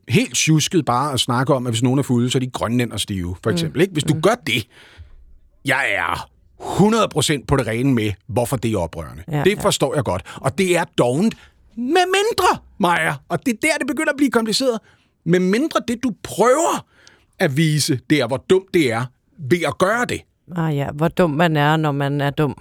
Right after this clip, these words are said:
Speaker 1: Og det bliver, det er der, det er der, vi nogle gange støder, øh, ind i hinanden. Det,
Speaker 2: Okay.
Speaker 1: det er, som sagt, jeg har oplevet det mere end en gang, og nogle gange, så kan det være, hvad jeg har lært af mine børn at kalde trigger words,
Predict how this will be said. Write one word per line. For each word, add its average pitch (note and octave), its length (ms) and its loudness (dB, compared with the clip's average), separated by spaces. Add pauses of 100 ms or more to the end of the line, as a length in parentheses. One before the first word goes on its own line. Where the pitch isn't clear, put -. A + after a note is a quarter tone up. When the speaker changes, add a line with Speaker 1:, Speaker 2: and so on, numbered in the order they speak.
(220)
Speaker 1:
Og D#3+ 120 0 (120)
det G#3 160 2
bliver, F3+ 200 0 (220)
det D#3+ 60 4
er D3+ 120 0
der, G3 160 2 (280)
det F3 120 2
er G#3+ 40 4
der, G#3+ 60 4
vi G#3+ 60 -6
nogle F#3+ 180 0
gange E3+ 180 -2
støder, C#3 440 2
øh, A#2+ 440 0
ind D#3 160 0
i D#3+ 40 -2
hinanden. B2+ 340 0 (200)
Det, E3+ 160 6
Speaker 2:
Okay. D3+ 80 -2
Speaker 1:
det E3 220 4
er, - 20 0 (200)
som D3+ 180 0
sagt, D#3 300 -2 (120)
jeg D#3+ 140 2
har E3+ 100 0
oplevet D#3 300 2
det D3 80 0
mere D3 320 2
end D3+ 80 0
en C#3 120 -4
gang, B2+ 220 -2
og C#3+ 80 0
nogle D#3+ 220 2
gange, C#3+ 260 -2
så D3+ 100 -2
kan D3+ 100 -6
det D3+ 80 -4
være, C3+ 220 -2 (500)
hvad C3+ 140 2
jeg C3+ 140 2
har C#3 60 2
lært C#3+ 260 2
af D3+ 60 -2
mine C3+ 200 0
børn C3+ 240 0
at C#3 60 -8
kalde B2+ 200 0
trigger F#3+ 320 0
words, C3 500 0